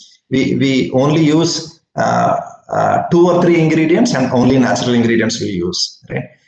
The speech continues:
Uh, uh, we also do ghee. Um,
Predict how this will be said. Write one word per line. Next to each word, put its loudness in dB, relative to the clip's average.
Uh, 0
uh, 0
we 0
also 0
do 2
ghee. 0
Um, -2